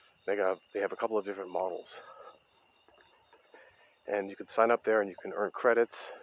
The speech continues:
I've been playing with that a lot recently.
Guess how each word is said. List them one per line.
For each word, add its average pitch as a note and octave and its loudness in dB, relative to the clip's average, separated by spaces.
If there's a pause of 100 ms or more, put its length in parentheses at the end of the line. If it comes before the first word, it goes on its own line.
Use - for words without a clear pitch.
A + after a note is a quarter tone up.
(1700)
I've G#2 0
been G#2 0
playing G#2+ 2
with F#2+ 0
that G2 2
a F#2 -4
lot G2 4 (120)
recently. A2 -4